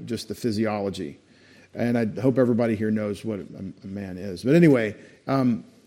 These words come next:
this person is being freed by the cross. The image of the cross is kind of what the message is. You can see that. Now, but the question that we want to ask, what are the chains?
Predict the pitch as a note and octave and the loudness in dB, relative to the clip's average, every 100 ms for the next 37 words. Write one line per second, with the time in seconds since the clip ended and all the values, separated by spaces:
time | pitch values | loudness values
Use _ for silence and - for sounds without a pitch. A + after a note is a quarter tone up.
0 | - C#3+ B2 F3+ - F3 F#3+ - D3+ C#3+ | -12 -4 2 2 2 4 4 4 0 2
1 | C3+ A2+ A#2+ C#3 B2+ - - E3+ C3+ C3 | 0 2 6 6 4 0 2 6 8 6
2 | B2 A2 G#2+ A#2 - E3 C#3+ G2+ G2 - | 4 0 -2 -4 -4 -4 -2 -4 -8 -8
3 | A#2+ B2+ B2 A2 G#2+ - - B2+ G#2+ G#2+ | -4 -2 0 -2 -6 -8 -6 -4 -4 -6
4 | - - - - A2+ C3 B2 A2+ G#2+ - | -10 -16 -12 -6 -4 0 0 0 -2 0
5 | A2+ A#2+ - G2 F#2+ F2+ G#2+ - - A#2 | 0 0 -4 -6 -8 -8 -10 -10 -8 -6
6 | G2 D#2 G#1+ C3+ C3+ F#2 - _ _ _ | -6 -10 -10 -6 -6 -6 -14 _ _ _
7 | _ _ _ - _ C3+ - C3+ - E3 | _ _ _ -20 _ 0 0 -4 -4 0
8 | E3+ - E3+ D3+ B2+ C#3 B2+ B2+ A2+ C3+ | 0 2 0 0 4 4 4 2 0 -2
9 | E3 C3+ G2+ A#2+ - - - _ _ _ | 0 -2 -4 -8 -10 -14 -20 _ _ _
10 | _ _ _ _ A#2+ D#3+ F#3 C#3 - E3 | _ _ _ _ -4 0 0 -2 -4 -2
11 | D3+ A2 F2 G2+ - | -2 -2 -6 -14 -18